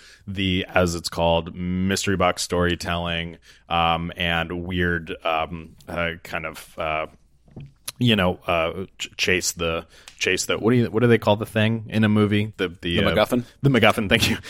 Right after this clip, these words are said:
Speaker 2: Yeah.
Speaker 1: Um,
Speaker 2: Yeah.
Speaker 1: chase the
Speaker 2: Yeah, for
Speaker 1: MacGuffin
Speaker 2: sure.
Speaker 1: kind of movies that don't really, uh, you know, mean anything. So I,
Speaker 2: Right,
Speaker 1: I'm,
Speaker 2: right.
Speaker 1: I'm, I'm kind of over that, uh, type of storytelling, and this is definitely kind of one of those.
Speaker 2: Right.
Speaker 1: Um, so I think that's, that's it,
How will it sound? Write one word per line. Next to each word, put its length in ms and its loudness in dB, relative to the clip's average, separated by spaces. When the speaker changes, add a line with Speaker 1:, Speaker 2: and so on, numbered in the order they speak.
Speaker 2:
Yeah. 320 6
Speaker 1:
Um, 260 6
Speaker 2:
Yeah. 140 -2
Speaker 1:
chase 260 6
the 80 4
Speaker 2:
Yeah, 220 8
for 100 4
Speaker 1:
MacGuffin 320 2
Speaker 2:
sure. 60 -16
Speaker 1:
kind 160 4
of 300 0
movies 680 4
that 160 4
don't 220 0
really, 640 0
uh, 420 -2
you 260 -4
know, 200 -8
mean 240 -2
anything. 320 -2
So 220 0
I, 380 4
Speaker 2:
Right, 140 4
Speaker 1:
I'm, 300 4
Speaker 2:
right. 180 -2
Speaker 1:
I'm, 320 4
I'm 200 4
kind 280 2
of 100 0
over 380 4
that, 400 2
uh, 220 4
type 320 0
of 80 -4
storytelling, 640 4
and 100 2
this 160 -2
is 100 -6
definitely 440 0
kind 160 0
of 80 2
one 120 2
of 60 4
those. 360 4
Speaker 2:
Right. 260 4
Speaker 1:
Um, 440 -2
so 440 2
I 120 -2
think 260 -8
that's, 340 -4
that's 320 0
it, 280 0